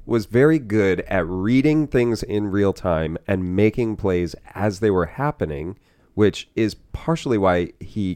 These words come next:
came into managerial roles as quickly as he did for the clubs that he did.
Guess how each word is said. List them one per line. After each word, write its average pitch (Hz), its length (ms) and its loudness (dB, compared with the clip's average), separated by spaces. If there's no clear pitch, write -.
came 98 340 -2
into 113 440 -2
managerial 92 1000 -2
roles 104 600 2
as 98 180 -2
quickly 101 340 -4
as 90 140 -4
he 90 100 -6
did 82 300 -8
for - 120 -12
the 85 80 -4
clubs 82 340 -8
that 80 160 -8
he - 120 -12
did. - 300 -14